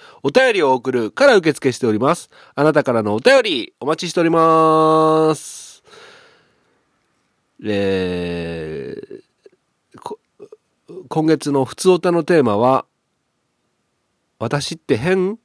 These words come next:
と思った話でございます。よろしくお願いします。はい。ということで始まりました。楽して生き抜くラジオ。本日、牛乳五百十二杯目でございます。よろしくお願いします。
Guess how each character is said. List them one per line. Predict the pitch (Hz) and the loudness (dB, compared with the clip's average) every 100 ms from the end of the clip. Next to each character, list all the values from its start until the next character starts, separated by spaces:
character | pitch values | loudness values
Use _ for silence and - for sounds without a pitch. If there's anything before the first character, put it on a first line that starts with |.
| _ _ | _ _
と | 208 - | 0 2
思 | 135 131 | 0 0
っ | |
た | 123 104 | -2 -6
話 | 95 90 92 - - | -8 -8 -10 -10 -2
で | 185 | 2
ご | 175 | 4
ざ | 127 | 4
い | |
ま | 107 120 | 4 0
す。 | - 104 | -4 -6
よ | |
ろ | 104 | -6
し | - | -4
く | |
お | |
願 | 104 95 | -4 -4
い | |
し | - | 0
ま | 127 127 131 | 2 2 2
す。 | 127 - - _ - - - - _ _ | 0 -8 -18 _ -20 -20 -20 -20 _ _
は | - 175 | 2 2
い。 | 123 - - | 2 -2 0
と | |
い | 175 | 2
う | |
こ | |
と | 165 147 | 4 2
で | 120 | 2
始 | 120 | 2
ま | 123 | 2
り | |
ま | 120 117 | 2 0
し | |
た。 | 117 107 | 0 0
楽 | 110 - | 0 -4
し | - | -4
て | |
生 | 107 135 | 0 2
き | |
抜 | 151 | 2
く | 147 | 4
ラ | 156 | 4
ジ | 135 | 6
オ。 | 151 123 | 4 2
本 | - 226 214 | 0 2 2
日、 | 151 - | 0 2
牛 | 226 147 123 120 | 4 4 2 2
乳 | 113 110 | 2 0
五 | 98 139 | 0 2
百 | 226 233 139 | 0 2 0
十 | 117 139 135 | 2 2 4
二 | 123 | 2
杯 | 123 131 127 | 0 0 2
目 | 170 175 - | 4 2 2
で | 208 | 2
ご | 202 | 4
ざ | 127 | 4
い | |
ま | 113 135 | 2 0
す。 | - | -4
よ | 113 | -4
ろ | 110 | -4
し | - | -2
く | |
お | 113 | -2
願 | 107 | -2
い | 107 | -2
し | 123 | 0
ま | 131 127 | 2 0
す。 | - | -4